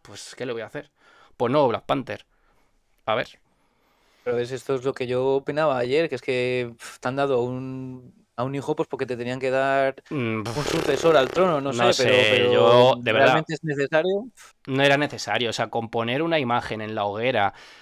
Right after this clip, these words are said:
Speaker 1: de T'Challa hablándole a Shuri,
Speaker 2: Ujú.
Speaker 1: o sea, yo ya me
Speaker 2: Total.
Speaker 1: hubiese, de hecho, yo, yo esperaba eso, o sea, yo cuando vi la hoguera, Y Shuri
Speaker 2: Ujú.
Speaker 1: quemando el traje de T'Challa ceremonial, ¿no? Y demás. Y yo dije, "Guau", digo, "ya está". Digo, va a salir, eh, el actor en plan C G I o algo, tipo como una imagen de la amenaza fantasma, ¿sabes? O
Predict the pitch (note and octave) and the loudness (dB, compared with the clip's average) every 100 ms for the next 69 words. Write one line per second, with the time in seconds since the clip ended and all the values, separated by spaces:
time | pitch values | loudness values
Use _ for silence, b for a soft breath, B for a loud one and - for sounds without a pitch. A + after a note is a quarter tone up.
0 | B - A#2+ A2+ G#2+ A#2+ B2+ C#3+ C3 B2+ | B -4 -4 -2 -2 4 6 6 4 2
1 | A#2+ A2+ G#2+ G#2 B2+ B2 E3+ C4 _ D3 | 0 -2 -4 -4 -6 -8 -8 -14 _ -16
2 | C3+ C3 C#3 B2 B2 E3 G3 F#3+ E3+ E3 | -10 0 2 4 4 6 6 6 6 6
3 | - D3 - C#3 C#3+ A3+ C#3 - B2 B2 | 4 -2 -2 -2 -2 -2 -4 -4 -6 -8
4 | - C#4 A#2+ G#2+ - A3+ - B2 A#2 A3 | -4 -4 -2 -4 -6 -10 -6 -6 -6 -4
5 | B3 A3 F#3 C#3+ G#2+ G#2 G2+ - _ b | 0 2 4 4 2 -2 -4 -12 _ b
6 | b b b - A#2+ C#3+ D3 D#3 C#3+ C3+ | b b b -10 -6 -4 -2 0 2 2
7 | D#3+ B2+ B2+ D3 B2 A2 - A2 G2 G#2+ | 2 0 -2 -2 -4 -4 -2 -4 -4 -8
8 | G#2 G#2 A2 G2+ C#3 C#3+ G#2 G#2+ G2 G#2+ | -8 -6 -6 -6 -6 -6 -6 -8 -8 -12
9 | G#2+ G2+ G2+ G2+ G#2+ G#2 G2+ G#2 - G2 | -12 -12 -10 -8 -8 -8 -10 -10 -10 -12
10 | F#2+ G2 G#2 G#2 A2 A2+ A2+ A2 G#2+ - | -10 -10 -8 -8 -8 -8 -8 -10 -12 -16
11 | B B B - A2 G#2+ G#2+ G#2 G#2 G2+ | B B B -8 -6 -4 -4 -4 -4 -6
12 | - C#3+ C#3+ A2 G#2 A2 G2 G#2+ C3+ C3+ | -2 -2 -2 -6 -6 -8 -8 -6 -4 -2
13 | A2+ D3 C3 C#3 D#3 D#3+ D#3 C#3+ D3 D#3+ | -2 -2 -2 -6 -4 -4 -2 -2 -2 -4
14 | C#3+ C#3 C3+ C3+ - B2+ F3 G3+ B2 - | -4 -4 -4 -6 -6 -4 -2 -2 -2 -2
15 | A3 C3 A2 A#2 A#2 A#2 A#2 | -2 -2 -4 -4 -2 -2 -2